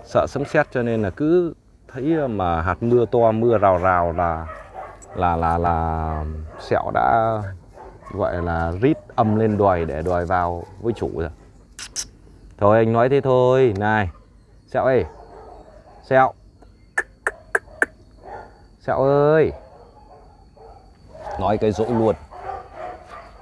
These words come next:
Không thèm. Chủ nói xấu cái không thèm chơi luôn. Nghỉ chơi. Sẹo ơi. Ra đây. Nào, ra đây. Đứa nào đào cái chỗ đất này của anh đây? Anh mới,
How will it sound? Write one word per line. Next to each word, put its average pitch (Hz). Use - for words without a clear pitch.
Không 107
thèm. 85
Chủ 80
nói 101
xấu 113
cái 123
không 117
thèm 90
chơi 117
luôn. 107
Nghỉ 87
chơi. 127
Sẹo -
ơi. 135
Ra 139
đây. 147
Nào, 131
ra 156
đây. 165
Đứa 151
nào 147
đào 127
cái 147
chỗ 165
đất 175
này 127
của 117
anh 135
đây? 135
Anh 127
mới, 151